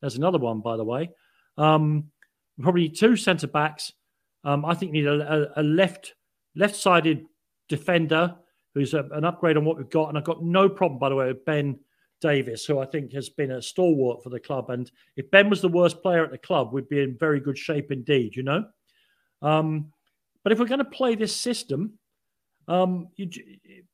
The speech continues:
you, you need to upgrade that defence. Um, if Kane stays, the,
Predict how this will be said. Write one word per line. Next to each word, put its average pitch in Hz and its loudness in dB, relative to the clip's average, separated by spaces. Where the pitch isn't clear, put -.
you, 175 -14
you 190 -6
need 214 0
to 226 0
upgrade 220 -2
that 226 -4
defence. 240 -4
Um, 165 -2
if 156 -16
Kane 185 2
stays, 208 -2
the, 127 -10